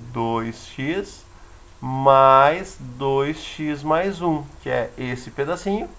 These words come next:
mais este pedacinho. Então, como eu quero saber a área do retângulo maior e a diferença da área do retângulo maior pela área do retângulo menor, o que que eu vou fazer? Eu vou fazer o perímetro,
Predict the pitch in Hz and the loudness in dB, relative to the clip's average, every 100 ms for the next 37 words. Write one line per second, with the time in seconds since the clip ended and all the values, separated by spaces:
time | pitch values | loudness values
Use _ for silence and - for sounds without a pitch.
0 | - 147 143 131 123 135 143 143 139 - | -14 -6 2 4 6 4 -2 -8 -8 -8
1 | 160 175 139 113 - - - - - - | -8 -8 -12 -12 -20 -20 -20 -20 -20 -20
2 | - - 156 190 240 254 240 233 214 165 | -20 -8 -6 -4 -2 -2 -4 -2 -2 -2
3 | 117 - 127 151 202 202 190 185 175 190 | -4 0 2 2 0 -4 -6 -4 -4 -4
4 | 208 202 196 165 127 107 - - - - | -4 0 2 4 4 2 -4 -18 -20 -20
5 | - 143 127 101 - 117 - 147 135 143 | -14 -10 -10 -12 -8 -8 -6 -4 -2 -4
6 | 143 120 123 156 170 170 165 160 156 147 | -4 -2 0 0 -6 -8 -6 -6 -4 -2
7 | 127 113 107 - 117 113 120 127 123 120 | 0 0 -2 -8 0 2 2 -2 -10 -10
8 | 120 117 110 104 104 131 147 - 151 160 | -10 -8 -8 -8 -2 2 2 0 -8 -10
9 | 160 156 160 123 107 - - 117 110 117 | -8 -6 -8 -6 -10 -10 -14 -14 -10 -10
10 | 107 107 - 117 113 170 202 220 302 | -10 -10 -8 -8 -8 -8 -8 -10 -14